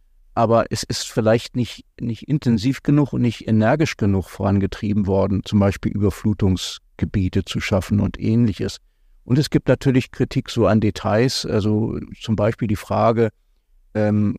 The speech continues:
müssen Deiche besser gesichert werden, indem sie nicht, äh, bepflanzt werden dürfen? Bisher sind sie oft bepflanzt und wenn es dann darum geht, ob da Bäume weggehauen werden, gibt's Ärger mit den Naturschützern und da ist noch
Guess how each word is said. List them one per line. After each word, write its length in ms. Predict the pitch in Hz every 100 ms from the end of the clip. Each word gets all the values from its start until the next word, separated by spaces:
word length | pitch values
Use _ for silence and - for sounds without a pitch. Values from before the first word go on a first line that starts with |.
| -
müssen 500 | 110 127 - 120 101
Deiche 540 | 104 104 123 - 117
besser 340 | 101 110 143 120
gesichert 540 | 110 98 113 135 104
werden, 280 | 113 113 113
indem 380 | 107 107 110 113
sie 140 | 113
nicht, 420 | 107 117 - -
äh, 100 | 120
bepflanzt 520 | 101 104 120 139 -
werden 260 | 107 104 98
dürfen? 480 | 98 101 95 - 151 - _ _
Bisher 520 | 117 - 113 113 113 - _ -
sind 280 | 117 117 151
sie 160 | 139 127
oft 260 | 131 -
bepflanzt 600 | - - - 143 165 -
und 260 | 143 110 - _ _ - _ _ -
wenn 120 | 110
es 120 | -
dann 160 | 110 107
darum 300 | 101 104 107
geht, 260 | 110 117
ob 180 | - -
da 120 | 110
Bäume 400 | 98 107 110 101
weggehauen 560 | 107 - 101 104 107 101
werden, 420 | 101 104 107 101
gibt's 340 | - - - -
Ärger 300 | - 113 117
mit 140 | 113 113
den 120 | 104
Naturschützern 680 | 98 - 135 - 98 120 110
und 120 | 107
da 120 | 110
ist 120 | 113
noch 140 | 117